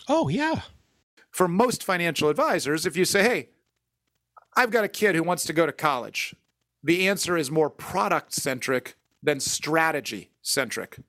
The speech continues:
Speaker 2: right? And the answer is, "Go put money into a five twenty-nine plan."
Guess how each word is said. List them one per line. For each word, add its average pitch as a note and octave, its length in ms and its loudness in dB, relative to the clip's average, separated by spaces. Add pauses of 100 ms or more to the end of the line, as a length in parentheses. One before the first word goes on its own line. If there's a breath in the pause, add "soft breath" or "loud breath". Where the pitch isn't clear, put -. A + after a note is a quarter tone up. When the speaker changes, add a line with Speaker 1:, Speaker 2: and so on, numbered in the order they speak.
(640 soft breath)
Speaker 2:
right? C#3+ 300 0 (260)
And E3+ 100 0
the F#3 140 4
answer F#3+ 240 0
is, E3 240 0 (540)
"Go D#3+ 100 4
put E3+ 180 -4
money D#3+ 280 0
into D#3+ 160 2
a D3+ 40 0
five D#3+ 260 0
twenty-nine F3 460 -4
plan." G#2 280 -10